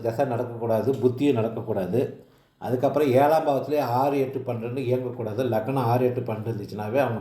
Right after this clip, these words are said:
மன வாழ்க்கையில பிரச்சனை இருக்குதுன்னு அர்த்தம். ஏழாம் பாவத்தோட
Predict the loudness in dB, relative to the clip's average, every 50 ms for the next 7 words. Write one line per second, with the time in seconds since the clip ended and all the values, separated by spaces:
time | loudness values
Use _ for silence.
0 | -4 -4 -2 0 0 0 0 0 -2 -2 -4 -2 -6 -8 -6 -4 -4 -2 -2 -4
1 | -2 -4 -4 -4 -4 -4 -2 -2 -4 -4 -6 -6 -4 -4 -4 -4 -6 -12 -20 _
2 | _ _ _ _ _ _ -2 2 4 6 6 6 6 4 4 2 0 2 0 0
3 | 0